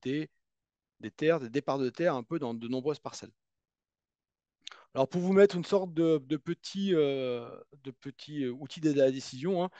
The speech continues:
je vous ai refait ce petit graphique là où, euh, on a, euh, le prix de l'azote, donc, euh, en abscisse, en horizontal, et puis la biomasse aérienne qu'il faudrait produire en verticale.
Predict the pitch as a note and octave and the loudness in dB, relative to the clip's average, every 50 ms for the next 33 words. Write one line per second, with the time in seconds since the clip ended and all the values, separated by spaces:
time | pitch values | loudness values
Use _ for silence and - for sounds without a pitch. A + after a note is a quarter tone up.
0 | - - - - - _ _ - - B2+ C#3 C#3+ D#3 D#3 E3 - F#3+ F#3 - F3 | -20 -20 -20 -20 -20 _ _ -10 -4 0 4 8 8 8 10 8 8 6 6 4
1 | - - - E3 E3+ E3 D#3+ - - G3+ A3 - - F3+ F#3 G3 G3+ G3 F3+ F3 | 0 0 4 6 8 8 8 6 4 -6 -4 0 4 6 6 6 6 4 4 2
2 | F3 F3 D#3+ D#3 D3+ D3+ D3 C#3+ D3+ D#3+ E3+ F3+ F3+ F3 D3+ C3+ B2 B2 A#2 A#2 | 2 4 4 4 4 4 2 2 4 4 6 8 8 8 6 6 4 2 2 0
3 | B2 D#3 E3+ - - G#3+ F#3 F#3+ F#3 F3+ E3+ F#3 G3 G#3 - - A#2 A2+ _ _ | 0 -2 -2 0 0 6 10 12 12 12 12 12 10 8 8 4 -4 -4 _ _
4 | _ _ _ _ _ _ _ _ _ _ _ _ - C3 C3 - - B2+ A2+ A2 | _ _ _ _ _ _ _ _ _ _ _ _ -16 -16 -14 -10 -8 -6 -4 -4
5 | G#2+ G#2+ G#2+ G#2 B2+ C3 C3 - - - G#3+ - - - _ _ _ _ _ _ | -4 -6 -6 -4 -2 -2 -2 -2 -2 -4 -4 -4 -4 -6 _ _ _ _ _ _
6 | _ _ _ _ _ _ _ _ _ _ _ _ _ _ _ _ _ - C3 B2+ | _ _ _ _ _ _ _ _ _ _ _ _ _ _ _ _ _ -10 -6 -6
7 | B2+ A2+ A#2+ A2+ A#2+ A#2+ - - D3 E3+ G3+ G3+ - - D3+ C#3+ C3 - - - | -6 -4 -4 -4 -4 -4 0 4 6 6 6 6 4 0 -2 -2 -2 -4 -6 -2
8 | E3 F#3+ F#3 E3 C3+ C3+ E3 E3 E3+ E3+ E3 - E3 C#3+ C#3+ D#3+ F3+ F#3 - - | 4 8 8 8 8 8 8 8 8 8 8 8 8 8 8 8 6 4 2 -4
9 | - - C#3 C#3 C3 - - - D3+ C3+ D3+ E3+ F#3 E3 D#3 D3 D3 - - - | -2 2 2 2 2 2 0 0 0 4 6 6 6 8 6 4 4 2 0 -2
10 | - A#2+ G2 | -2 -2 -2